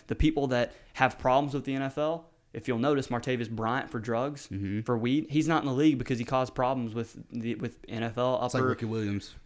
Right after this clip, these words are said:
Speaker 2: Yeah.
Speaker 1: Yeah, Ricky Williams caused problems, just drugs, but caused problems, and we don't have a place for you here. And it's just, it's not hard to just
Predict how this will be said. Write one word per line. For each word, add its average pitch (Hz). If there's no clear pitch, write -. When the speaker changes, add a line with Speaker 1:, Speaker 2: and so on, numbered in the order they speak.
Speaker 2:
Yeah. 107
Speaker 1:
Yeah, 101
Ricky 196
Williams 196
caused 139
problems, 156
just 135
drugs, 160
but 135
caused 127
problems, 160
and 139
we 139
don't 151
have 147
a 147
place 170
for 143
you 117
here. 107
And 135
it's 143
just, 165
it's 156
not 180
hard 160
to 135
just 127